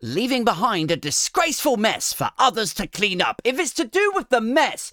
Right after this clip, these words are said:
if it's to do with the mess that yobs are leaving behind, you'll be pleased to know you don't need to reclassify it. It's already illegal to drop shit.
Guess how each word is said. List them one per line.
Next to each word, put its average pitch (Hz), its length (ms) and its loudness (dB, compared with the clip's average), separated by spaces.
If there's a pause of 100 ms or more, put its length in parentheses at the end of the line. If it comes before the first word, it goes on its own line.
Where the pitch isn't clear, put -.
(160)
if 285 140 0
it's 311 100 0
to 349 100 0
do 403 200 0
with 359 160 -2
the 240 100 4
mess 254 320 -2
that 220 200 0 (260)
yobs 143 800 2 (360)
are 214 100 4
leaving 220 420 2
behind, 196 380 4 (180)
you'll 453 220 8
be 392 180 2
pleased 269 360 2
to 269 80 2
know 277 420 6 (380)
you 320 160 4
don't 262 220 4
need 233 160 -2
to 320 120 2
reclassify 330 800 4
it. - 120 -10 (240)
It's 320 240 0
already 330 640 4
illegal 285 580 2
to 320 160 0
drop 349 360 4
shit. 196 340 2